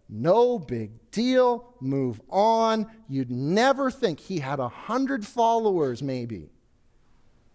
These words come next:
This was not a big deal. Except he wasn't a random guy. He was the king of the universe. Except he wasn't the son of a carpenter just, he was the son of God.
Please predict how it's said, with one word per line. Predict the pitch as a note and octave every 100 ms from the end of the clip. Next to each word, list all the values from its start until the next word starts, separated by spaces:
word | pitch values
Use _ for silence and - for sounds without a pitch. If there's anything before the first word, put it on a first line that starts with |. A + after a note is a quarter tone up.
| _
This | D4 -
was | D4+
not | D#4 C4
a | G#3+
big | D#3+ D#3 B2+
deal. | D3 G3 D4+ D4 - _ _ _ _ _ _ _ _ _ _ _ _ _ _ _ _ _ _ _ _ _ _ _ _ _
Except | D3 - F#3 E3+
he | - E3+
wasn't | D#3+ E3+ E3
a | D3+
random | C#3 C3+ C3 A#2+
guy. | A2+ G#2+ F#2 F2+ _ _ _ _ _
He | - B2+
was | A#2
the | A2
king | A2+ - A#2 A2
of | G2
the | A2+
universe. | G#2 G2+ F#2 - - - - _ _ _ _ _ _ _ - _
Except | D3+ - F3+ -
he | G3
wasn't | E3 D#3+ F#3 G3 F#3
the | E3
son | - - E3 E3 D#3+
of | - C#3
a | C#3+
carpenter | - D3+ D#3 D#3 C3+ B2 B2
just, | A2+ A2 B2 -
he | - C#3+
was | C#3 B2+ -
the | B2+
son | - A#2+ A2+
of | A2+ -
God. | F2 E2+ D2